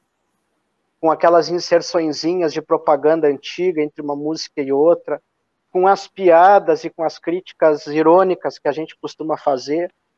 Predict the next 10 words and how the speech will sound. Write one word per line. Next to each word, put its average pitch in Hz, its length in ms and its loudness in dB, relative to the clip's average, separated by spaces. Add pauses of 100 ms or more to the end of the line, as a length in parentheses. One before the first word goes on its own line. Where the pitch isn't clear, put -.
Tava 202 220 2
tudo 262 340 -2
lá 202 240 6
naquele 190 300 -6
primeiro 175 380 -4
show. 120 400 -10 (680)
E 214 460 -6
a 240 60 0
galera 233 340 4
pirou, 240 580 4